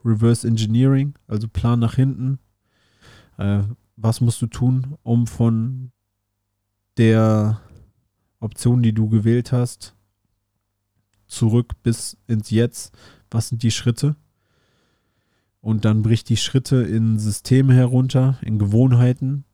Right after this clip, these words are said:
die dich täglich näher bringen an dein gewünschtes Ziel. Schedule die, also mach klaren Zeitpunkt, klare, ja, ganz klar, wann du die Dinge umsetzt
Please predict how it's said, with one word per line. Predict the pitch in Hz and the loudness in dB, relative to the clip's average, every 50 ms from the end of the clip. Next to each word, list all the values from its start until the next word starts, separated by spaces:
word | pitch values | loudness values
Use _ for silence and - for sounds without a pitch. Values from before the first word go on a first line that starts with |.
| _ _ | _ _
die | - 113 104 | -4 -2 0
dich | 107 107 98 - | 0 0 -2 -4
täglich | - - - 120 117 - - 113 117 113 110 - - - - _ _ _ _ _ _ _ _ _ _ _ _ _ - | -4 -2 0 0 0 0 -2 -2 0 0 0 -2 -6 -14 -20 _ _ _ _ _ _ _ _ _ _ _ _ _ -12
näher | 110 110 120 127 123 120 | -6 -2 0 0 0 0
bringen | 117 117 123 127 131 143 151 160 - | 0 0 0 0 0 -2 -4 -6 -6
an | - 107 | -4 -2
dein | 107 107 107 107 | 0 0 0 0
gewünschtes | 107 107 104 110 110 - - - 107 - - - | 2 2 2 0 0 -2 -6 -8 -10 -10 -10 -6
Ziel. | - 123 123 135 151 160 151 _ _ _ _ _ _ _ _ _ _ _ _ _ _ _ _ _ | 0 2 2 2 2 0 -2 _ _ _ _ _ _ _ _ _ _ _ _ _ _ _ _ _
Schedule | - - - - 117 117 117 127 135 139 135 | -16 -16 -4 0 0 0 2 2 2 0 2
die, | 127 143 156 180 175 156 - | 2 0 0 -2 -2 -6 -8
also | 123 107 101 107 107 104 | -6 -6 -4 -2 -2 -2
mach | 101 104 107 101 - - - - - _ _ _ _ _ _ _ _ _ _ _ | 0 0 -2 -2 -4 -6 -10 -14 -16 _ _ _ _ _ _ _ _ _ _ _
klaren | - - - 120 123 123 120 117 117 117 | -8 -2 0 2 2 2 2 0 -2 -2
Zeitpunkt, | - - - 127 127 127 - - 131 123 123 123 123 - | -2 -2 -2 0 0 -2 -2 -2 -2 -2 -2 -2 -4 -6
klare, | - - - 120 120 120 120 120 117 117 117 117 113 117 117 113 - - _ _ _ _ _ _ _ _ _ _ _ _ _ _ _ _ _ _ _ _ _ _ _ _ _ _ _ _ _ _ _ _ _ _ _ _ _ _ _ _ _ _ _ _ _ _ _ - | -8 -4 -2 0 0 0 0 2 2 2 2 2 2 0 -2 -2 -6 -12 _ _ _ _ _ _ _ _ _ _ _ _ _ _ _ _ _ _ _ _ _ _ _ _ _ _ _ _ _ _ _ _ _ _ _ _ _ _ _ _ _ _ _ _ _ _ _ -2
ja, | 120 110 101 92 | 0 0 0 0
ganz | - - 110 120 123 - - - | -2 -2 -2 -2 -2 -4 -8 -6
klar, | - - 120 120 120 117 123 123 117 110 - 113 | -2 0 2 2 2 2 2 0 0 -4 -6 -4
wann | 104 101 110 113 127 127 123 | 0 2 2 2 2 2 2
du | 117 113 113 113 113 117 113 110 - - - - - - - - _ _ _ _ _ _ _ _ _ | 2 0 0 2 0 0 0 -2 -6 -12 -18 -18 -20 -20 -20 -20 _ _ _ _ _ _ _ _ _
die | - 113 | -4 -2
Dinge | 107 117 113 113 | 0 2 2 2
umsetzt | 110 120 127 131 127 131 127 131 - - - - - - _ | 0 0 0 2 2 2 0 0 -2 -6 -14 -18 -20 -20 _